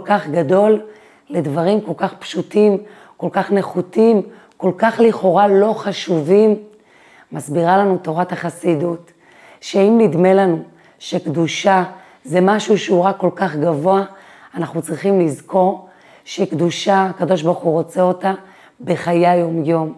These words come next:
בדברים הכי יומיומיים שלי. זה לא אני אוהבת את השם בלב, זה מה אני אוכלת ומה אני שותה ואיך אני מתנהלת. זה הסבר אחד,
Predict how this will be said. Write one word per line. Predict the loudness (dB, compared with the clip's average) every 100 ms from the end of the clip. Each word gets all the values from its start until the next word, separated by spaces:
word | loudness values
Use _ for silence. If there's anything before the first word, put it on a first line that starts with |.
| -18 -20 -18 -6
בדברים | -4 0 0 0
הכי | 0 -2 2
יומיומיים | 2 4 2 2 2 0
שלי. | -2 -2 -2 -4 -14 -20 -20 -8
זה | 0 4
לא | 6 4 4
אני | 4
אוהבת | 4 4 2
את | -2
השם | -2 0 2
בלב, | 2 0 0 -2 -10 -20 -20 _
זה | -6 -2
מה | 0 2
אני | 2
אוכלת | 0 -2 0 0 -2 -8 _ -20 _ -8
ומה | -4 -2
אני | -2 -2
שותה | -2 -6 -2 -4 -6 -14 -20 -20 -4
ואיך | 0 0 2
אני | 0 2
מתנהלת. | -2 -2 0 2 2 2 -2 -20 _ -12
זה | 0 2
הסבר | 2 2 0 2
אחד, | 0 -2 -2